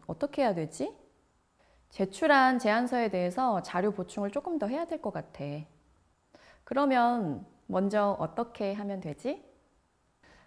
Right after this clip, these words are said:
어, 회사 매출을 보기 쉽게 표로 먼저 정리해야 되겠다. 네, 이렇게 열린 질문을 계속해서 이어가다 보면 내가 진짜 원하는 걸 알게 되고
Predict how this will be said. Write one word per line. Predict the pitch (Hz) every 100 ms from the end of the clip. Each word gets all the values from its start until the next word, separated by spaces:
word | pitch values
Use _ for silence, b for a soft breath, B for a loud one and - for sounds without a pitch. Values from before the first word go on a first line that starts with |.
| b _
어, | 185 180
회사 | 339 370 392
매출을 | 226 190 247 269 294 151 170
보기 | 214 214
쉽게 | 240 - - 233 240 165
표로 | - 349 277
먼저 | 165 165 170
정리해야 | 170 175 202 180
되겠다. | 147 143 - 139 143 - _ _ _ _ b b _ -
네, | 170
이렇게 | 185 208 214 190
열린 | 165 208 269 254
질문을 | 233 220 220 311 392 -
계속해서 | 247 247 262 294 - 262 262 233
이어가다 | 170 196 190 180 180
보면 | 160 165 277 226 151
내가 | 185 202 208
진짜 | 214 214 214 262
원하는 | 170 185 196 190
걸 | 190
알게 | 156 151 170
되고 | 165 156 226 349 B